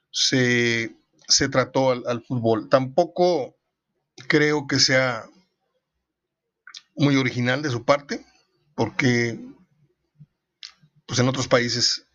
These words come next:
esto ya tiene, tenía muchos años en práctica, ¿no? Aquí en México él fue el, comillas, innovador. Pero bueno, un día voy a hacerles un programa porque realmente lo tengo pensado, de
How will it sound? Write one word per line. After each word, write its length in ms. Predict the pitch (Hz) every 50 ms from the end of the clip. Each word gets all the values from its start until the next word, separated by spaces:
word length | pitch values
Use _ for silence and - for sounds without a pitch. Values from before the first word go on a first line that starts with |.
| _ _
esto 260 | - 127 120 - - 123
ya 180 | 117 113 107
tiene, 260 | - 117 107 107 113
tenía 260 | 110 - 131 131 135 135
muchos 340 | 143 156 156 - 139 123
años 420 | 135 120 117 117 110 104 - - - -
en 160 | - 113 110 110
práctica, 480 | - 117 107 - - - 98 - 117
¿no? 140 | 107 110 110
Aquí 160 | 107 - -
en 80 | 151 143
México 380 | 139 131 131 131 127 127 123
él 120 | 123 127 123
fue 220 | - - 131 123
el, 280 | 123 123 120 113 - - _ - _ _
comillas, 400 | - 123 120 127 123 123 113 117
innovador. 400 | 117 107 110 113 127 139 135 135 - - - - - - - - - - - - - - - - - - - _ _
Pero 180 | - 180 185 190
bueno, 280 | 190 190 170 143 131 - _ _ _ _ _ _ _ _ _ _ _ _ _ _ _ _ _ _ _ _ _ _ _ _ _ _ - -
un 140 | - 196 226
día 80 | 254
voy 140 | 240 233 214
a 40 | 185
hacerles 400 | 165 - 185 170 165 180 - -
un 140 | 170 160 156
programa 500 | 180 180 160 139 127 120 117 117 120 - _ _ _ _ _ _ _ -
porque 180 | 131 131 - 139
realmente 380 | 135 165 165 160 165 156 160
lo 100 | 143 127
tengo 260 | - 139 131 139 143 135
pensado, 540 | 131 117 113 - 127 113 107 107 110 - - _ - - - - - - - - - - - - - - - _ -
de 320 | 120 127 139 139 139 -